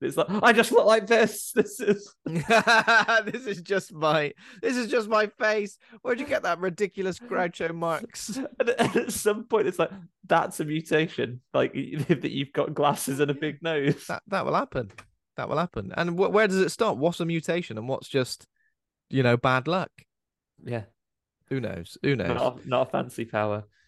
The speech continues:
Speaker 1: But anyway, um,
Speaker 2: <laughs>
Speaker 1: it's,
Speaker 2: But
Speaker 1: it's
Speaker 2: anyway.
Speaker 1: <laughs> but it's, uh,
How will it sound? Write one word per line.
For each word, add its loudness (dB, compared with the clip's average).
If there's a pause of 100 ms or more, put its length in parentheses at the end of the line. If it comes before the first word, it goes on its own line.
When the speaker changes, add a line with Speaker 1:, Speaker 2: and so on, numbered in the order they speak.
(420)
Speaker 1:
But 0
anyway, 2 (520)
um, 2 (160)
Speaker 2:
<laughs> -20
Speaker 1:
it's, -4
Speaker 2:
But 6
Speaker 1:
it's 2
Speaker 2:
anyway. 4 (100)
Speaker 1:
<laughs> -20 (460)
but 2
it's, 0
uh, 6